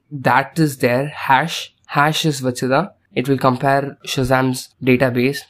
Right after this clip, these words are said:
and it will give you the results of the song that's playing around you. I know this is lot of processes happening at the same time, but guys, it all happens in a few seconds based on your connectivity,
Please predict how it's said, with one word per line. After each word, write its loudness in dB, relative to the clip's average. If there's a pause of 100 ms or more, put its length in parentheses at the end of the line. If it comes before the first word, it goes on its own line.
(120)
and 2
it -4
will 2
give 2 (100)
you 2 (140)
the 0
results -2 (220)
of 4 (420)
the 0
song 0
that's -8
playing 0
around 0
you. -8 (200)
I 4
know -2 (180)
this 0
is -2
lot 2
of -8
processes 0
happening 0
at 0
the -8
same -2
time, -2 (760)
but 2
guys, 0
it 0
all 4
happens -4 (400)
in 2
a 0
few -2
seconds -4 (960)
based 2
on 2
your -2
connectivity, -2